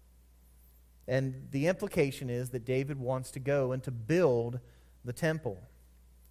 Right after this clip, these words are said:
And so Nathan, eh, speaking, probably thinking, "Well, this is a good thing. Of course, why wouldn't God want David to build him a temple?" He says, "Go and do all that's in your heart." But then that night, God comes to Nathan and says,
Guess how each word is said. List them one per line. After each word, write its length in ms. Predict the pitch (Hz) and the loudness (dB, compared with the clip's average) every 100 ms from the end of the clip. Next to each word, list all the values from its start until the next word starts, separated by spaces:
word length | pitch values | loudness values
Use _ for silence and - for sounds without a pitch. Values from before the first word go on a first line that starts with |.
| - | -6
And 160 | 156 160 | 0 2
so 160 | 180 165 | 4 8
Nathan, 640 | 180 262 - 131 147 202 - - - - - - - - | 10 8 4 -2 -2 -8 -14 -20 -20 -20 -20 -20 -14 -12
eh, 60 | - - - - | -12 -14 -20 -14
speaking, 520 | - 190 196 185 170 | -2 0 0 0 0
probably 760 | - 160 165 160 151 160 156 | 4 6 6 4 2 4 4
thinking, 400 | 156 156 151 156 | 2 -4 -4 -4
"Well, 120 | 147 160 | -2 0
this 160 | 170 | -2
is 140 | 208 208 | -2 -2
a 40 | |
good 300 | 147 147 151 | 2 0 0
thing. 200 | 131 165 | -4 -2
Of 120 | 180 | -4
course, 300 | - 214 160 | 2 2 2
why 200 | 135 160 | 2 6
wouldn't 480 | 175 160 269 160 - | 6 8 6 4 6
God 180 | 196 160 | 8 8
want 280 | 185 202 156 | 6 4 6
David 380 | 165 175 151 | 4 6 2
to 80 | 156 | 0
build 340 | 131 170 196 175 | 2 4 4 4
him 240 | 139 131 - - - | 0 -2 -10 -14 -2
a 100 | 135 | 0
temple?" 320 | - 220 185 | 4 2 2
He 80 | 175 | 2
says, 220 | 208 190 | 4 6
"Go 260 | 170 240 277 | 10 10 8
and 100 | 247 | 6
do 200 | 202 180 | 8 10
all 180 | 175 175 | 10 8
that's 220 | 170 165 | 4 -2
in 80 | 147 | -2
your 160 | 147 | -2
heart." 420 | 117 104 92 - - - - - - - - - - - - | 0 -2 -4 -16 -20 -20 -20 -20 -20 -20 -20 -20 -20 -14 -4
But 140 | 135 | 2
then 160 | 185 196 | 4 8
that 180 | 185 160 | 6 6
night, 380 | 151 147 - | 6 4 2
God 280 | 139 131 131 | 4 4 4
comes 440 | - 143 147 147 - | 0 -2 -2 -4 -4
to 100 | 139 | -2
Nathan 400 | 110 107 - 107 | -2 -2 -4 -6
and 140 | 101 | -6
says, 520 | - 113 110 104 - | 0 0 0 -4 -14